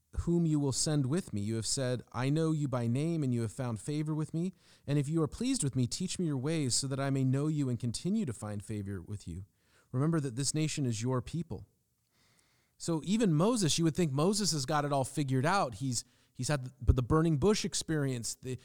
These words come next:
he held out his hand and the, the Red Sea divided. He's experienced all of these things, and he's saying, "Lord, I need more of you.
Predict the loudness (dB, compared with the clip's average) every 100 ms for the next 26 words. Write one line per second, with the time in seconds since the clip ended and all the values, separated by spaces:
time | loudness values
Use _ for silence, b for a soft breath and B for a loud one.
0 | b _ -8 -2 0 2 2 0 -2 -2
1 | 0 0 0 0 0 -2 0 2 2 0
2 | 2 2 2 2 2 0 -2 -2 -4 -4
3 | -4 -2 0 0 0 0 -2 -2 -2 -2
4 | -2 -2 -4 -4 -2 0 0 0 0 -2
5 | -2 0 0 0 0 2 2 0 -6